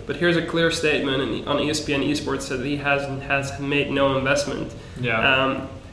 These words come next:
Speaker 1: which is, which is very surprising, but, you know, as, as someone with, with a good connection to Dallas, uh,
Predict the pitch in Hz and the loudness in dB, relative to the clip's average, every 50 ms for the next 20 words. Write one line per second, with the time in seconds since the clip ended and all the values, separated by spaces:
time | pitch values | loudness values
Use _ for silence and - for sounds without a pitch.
0 | - - - - - - - - 185 185 - 202 208 - - - - - - - | -18 -18 -16 -16 -16 -6 0 2 2 4 4 4 4 4 2 0 -2 -4 -4 -2
1 | 156 160 - 185 170 - 151 156 165 165 170 165 - 151 - - 151 156 160 160 | -2 0 2 0 2 4 6 8 8 8 8 6 4 2 0 2 4 6 6 6
2 | 156 143 131 127 127 131 143 143 143 143 - - - - - 151 156 151 147 147 | 6 6 2 0 2 2 4 4 4 2 0 -4 -8 -4 2 4 6 8 8 8
3 | 147 160 165 156 156 - - - - - 151 160 160 - - 165 160 160 156 156 | 8 8 6 6 4 0 -2 -4 -2 2 2 2 4 2 2 2 4 4 6 6
4 | 160 160 - - 139 147 147 147 - - - - 147 143 143 147 139 139 151 151 | 4 4 2 2 0 0 0 0 -4 -8 -4 -2 0 2 2 0 2 2 0 0
5 | 147 - - 139 131 131 135 - - 147 143 147 147 147 - - - 135 135 127 | 0 -2 -4 -4 -2 -2 -2 -2 -2 -2 -2 -2 -2 -4 -6 -6 -4 0 2 4
6 | 127 139 151 165 156 - - 131 123 - - - | 4 6 6 4 4 2 0 -2 -2 -2 -4 -6